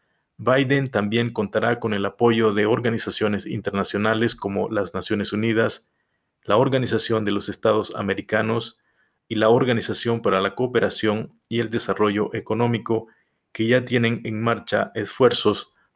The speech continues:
contra la corrupción. Estas son acciones contempladas en el cuarto eje,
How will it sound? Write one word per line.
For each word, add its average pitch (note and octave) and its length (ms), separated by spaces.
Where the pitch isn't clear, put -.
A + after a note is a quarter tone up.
contra G#2+ 500
la G2+ 220
corrupción. F#2+ 720
Estas - 320
son A2 360
acciones A2 840
contempladas A2+ 760
en G#2+ 180
el G2 140
cuarto A#2+ 500
eje, G#2+ 480